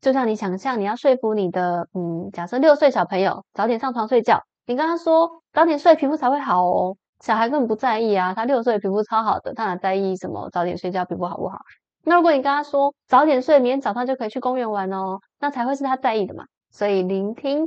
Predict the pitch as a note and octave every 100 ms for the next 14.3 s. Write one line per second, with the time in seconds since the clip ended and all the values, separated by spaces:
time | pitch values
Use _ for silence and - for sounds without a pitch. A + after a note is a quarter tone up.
0 | - F#3 F#3+ F#3 F#3 F#3+ B3+ C#4+ D#4 E4
1 | D#4+ E4 B3 - F#3+ F#3+ G#3 G#3 - -
2 | - _ _ _ B3 D4+ B3+ C#4 A3+ -
3 | D4 D#4 C4 A#3 F#3 F3 F3 F#3+ C#4 A3
4 | F#3+ A#3+ G3 F3+ F#3+ F#3 F#3 - - -
5 | - A#3+ C4+ E4 D4+ G3 - G3 G3 -
6 | - - - - - - _ _ - A3+
7 | E4+ F4 E4 D#4 B3+ - A#3 A#3 A3 G#3
8 | F#3+ F#3 F#3 F#3+ F#3+ - - - C4+ C#4+
9 | - _ _ _ - - - - - -
10 | - _ _ _ _ _ _ _ _ _
11 | _ _ _ _ _ G#3+ A3+ C#4+ D#4 A#3+
12 | F3+ E3 G3+ A3 C4 C4+ D#4 C#4 C#4 A#3+
13 | F#3 A3 G#3 F3 F3+ G3+ B3+ C4+ C#4 G#3+
14 | G#3+ F3+ F#3+